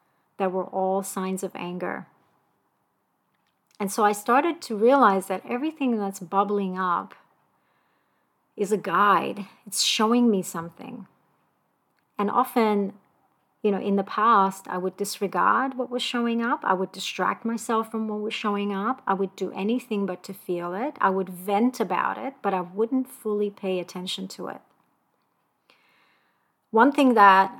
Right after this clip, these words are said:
um, I've experienced quite a lot of in my life has been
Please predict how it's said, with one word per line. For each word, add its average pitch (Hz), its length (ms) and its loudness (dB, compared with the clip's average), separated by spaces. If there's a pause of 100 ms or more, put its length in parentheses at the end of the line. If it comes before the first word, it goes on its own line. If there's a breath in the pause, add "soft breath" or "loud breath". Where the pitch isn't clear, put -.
(120)
um, 185 540 -2 (200)
I've 208 220 4
experienced 202 800 -4
quite 202 300 -4
a 196 60 0
lot 190 180 0
of 190 100 -2
in 185 140 -4
my 180 140 -2
life 180 500 -6 (720)
has 196 180 -6
been 185 540 -6